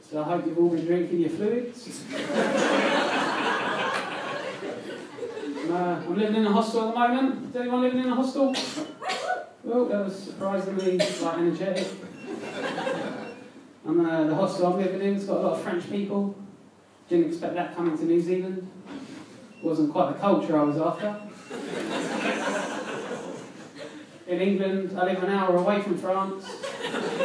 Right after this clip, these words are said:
Yeah, I've travelled twenty-six hours around the world, and now I live in France. But the three things I've learned about the French, and I try not to be stereotypical,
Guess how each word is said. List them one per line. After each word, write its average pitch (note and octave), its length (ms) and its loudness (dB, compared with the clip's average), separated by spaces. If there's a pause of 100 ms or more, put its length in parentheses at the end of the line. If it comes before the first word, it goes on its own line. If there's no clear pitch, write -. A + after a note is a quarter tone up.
(680)
Yeah, E3 200 4
I've - 100 -6
travelled E3 340 2
twenty-six E3+ 440 4
hours E3 260 4
around D#3+ 240 4
the D3 60 4
world, E3+ 560 4
and D#3 100 2
now D3+ 160 4
I D#3 40 6
live F3+ 180 4
in G3+ 120 2
France. D4 300 2 (3500)
But F3 340 2 (160)
the E3+ 80 -2
three G#3+ 220 0
things G#3 240 0
I've F#3 80 2
learned F#3 180 4
about F3 220 4
the - 80 -4
French, D#3 460 2 (280)
and C#3+ 100 -2
I D3+ 80 2
try D#3+ 140 2
not - 80 4
to - 80 -4
be - 80 2
stereotypical, C#3 1000 0